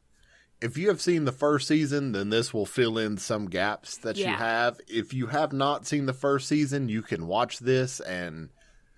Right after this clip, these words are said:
Speaker 1: honestly, I'm very intrigued by the thoughts that people have on this, and then watch the first season. Because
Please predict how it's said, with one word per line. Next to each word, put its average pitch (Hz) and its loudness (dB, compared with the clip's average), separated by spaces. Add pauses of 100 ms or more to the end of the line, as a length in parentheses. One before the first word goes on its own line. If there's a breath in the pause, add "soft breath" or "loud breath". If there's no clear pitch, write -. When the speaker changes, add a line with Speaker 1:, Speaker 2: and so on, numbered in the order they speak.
(400 soft breath)
Speaker 1:
honestly, 147 4
I'm 120 0
very 123 4
intrigued 92 -2
by 87 0
the 73 -12
thoughts 87 -6
that 71 -10
people 87 -8
have 73 -6 (100)
on 82 -6
this, 82 -8
and 85 -8
then 85 -8
watch 92 -4
the 135 -4
first 151 -2
season. 190 0 (440 soft breath)
Because 135 4